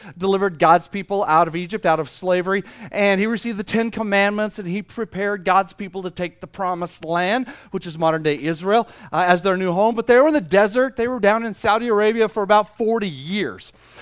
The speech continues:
But then Moses, he died at the age of a hundred and twenty, just before moving into the promised land, and his second in command took over. The second in command was a man by the name of Joshua. Say Joshua.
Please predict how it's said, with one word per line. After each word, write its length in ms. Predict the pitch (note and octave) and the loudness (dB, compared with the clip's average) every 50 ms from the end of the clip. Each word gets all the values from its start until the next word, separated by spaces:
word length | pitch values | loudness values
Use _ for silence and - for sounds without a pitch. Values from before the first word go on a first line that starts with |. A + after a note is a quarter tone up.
| - - - - - | -20 -20 -20 -16 -12
But 100 | - A3 | -6 -2
then 240 | F#3 D4+ D#4 C4 A#3+ | 2 2 4 4 4
Moses, 720 | A#3 A#3+ B3+ C#4 C#4+ A#3 A#3+ C#4 C#4+ C4 - - - - | 6 8 6 6 6 4 0 0 0 0 -2 -6 -10 -8
he 200 | A3 G#3 A#3 C4 | -4 -2 -2 0
died 400 | G#3 F#3 A#3 A3+ A#3+ C4 C#4 B3+ | 2 4 6 8 8 8 6 6
at 80 | A#3+ - | 2 0
the 120 | A#3+ A#3+ | -2 -2
age 200 | A#3 B3+ B3 G#3 | -2 -2 -2 -4
of 60 | A#3 | -6
a 80 | A3 G3+ | -6 -6
hundred 320 | E3+ G#3 B3 A#3+ A3+ A#3 | -6 -6 -6 -6 -6 -8
and 100 | A#3 A#3 | -8 -10
twenty, 560 | - - - A3+ A#3 A#3 A#3+ A#3+ A#3+ A#3+ A#3+ A3+ | -10 -10 -6 -4 -4 -2 -2 -2 -2 -4 -4 -6
just 460 | F#3+ D#3+ E3 G#3+ A#3+ B3 A#3+ - - | -8 -4 0 2 2 2 2 -2 -6
before 280 | B3+ G#3 - A#3+ A#3 | -8 -4 -4 -4 -2
moving 280 | A3 G3 G3 G3+ G#3 G3+ | -2 -4 -4 -4 -4 -6
into 180 | G3+ G3+ G3 F#3 | -6 -8 -8 -10
the 60 | F3+ | -10
promised 500 | - - A3 G#3+ G#3+ G#3 G3+ F3+ - - | -10 -6 -4 -2 -2 -2 -2 -4 -6 -4
land, 360 | G3+ G3 G3 G3+ G3+ G#3 G3+ A3+ - - - | -2 0 0 2 0 0 -2 -6 -16 -16 -14
and 300 | - - A3+ B3 A#3+ A3 | -12 -8 -6 -2 0 2
his 180 | A3 A3+ G#3+ - | 2 2 0 -2
second 500 | - - D#4 D#4+ D#4 D4+ - E4 D#4+ C4 | -2 2 4 4 4 4 2 0 0 0
in 180 | G#3+ G3 F3+ - | 0 -2 -4 -4
command 500 | - G3 F#3+ E3+ E3 D#3 D#3 D#3+ E3+ - | -4 -4 -2 -2 0 0 0 -2 -2 -2
took 200 | G#3 G3 F3 A#3+ | -2 -2 0 2
over. 340 | A#3+ A#3 G3+ C#3+ A2 G2+ - - - - - | 2 2 2 0 -4 -10 -12 -20 -20 -14 -10
The 100 | - F#3+ | -10 -8
second 400 | - - - C4+ C4+ C4+ C#4+ D4 | -4 2 2 2 4 2 0 -2
in 160 | C#4+ C#4+ C4 | -2 -2 -4
command 500 | - - G#3 F#3 D#3 D3+ D#3+ F3 F#3 F#3+ | -4 -6 -4 -2 -2 0 0 -2 -2 -4
was 140 | G3 G3+ G3 | -4 -4 -4
a 60 | A#3 | -4
man 340 | F#3+ G3+ G3+ G3 G3 G#3 A3 | -2 2 2 4 4 4 4
by 140 | A3 A#3+ B3+ | 2 2 2
the 100 | C4 B3+ | 2 2
name 320 | A#3 G3 F#3 G3 G#3 G3 | 2 2 0 0 2 4
of 260 | G3 F#3 G3 G#3 - - - E3+ - - | 6 6 6 6 4 0 -18 -20 -12 -2
Joshua. 800 | D3+ G3+ G3+ A3 A#3 - - C4 A3+ G3+ G3 F3 D#3+ C#3 B2+ - | 4 6 6 6 6 4 2 2 4 6 8 8 8 8 6 2
Say 160 | - G3+ F#3+ | -2 0 4
Joshua. 720 | F#3+ B3 A#3+ A3+ - C4 A3+ G#3+ G3+ F#3+ E3+ D3 B2 A2 | 6 6 6 6 6 6 8 10 12 12 12 10 8 4